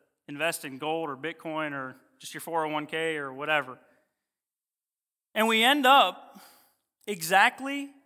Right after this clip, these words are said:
the same as was predicted by God in the garden and by Moses. We end alone, isolated, or anxious, empty, scared people. We're addicted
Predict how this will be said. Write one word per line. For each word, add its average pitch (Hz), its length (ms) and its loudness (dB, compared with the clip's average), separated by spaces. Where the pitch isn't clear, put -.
the 254 80 -10
same 147 560 -4
as 143 120 -10
was 139 140 -14
predicted 165 540 -12
by - 140 -10
God 143 380 4
in 151 60 -10
the 151 80 -12
garden 147 480 -6
and 135 380 -10
by 143 140 -4
Moses. 127 540 -12
We 147 100 -14
end 147 140 -10
alone, 147 500 -8
isolated, 165 760 0
or 151 160 -10
anxious, 165 600 -8
empty, 151 420 -10
scared 135 560 -12
people. - 340 -20
We're 143 140 -8
addicted 165 560 -6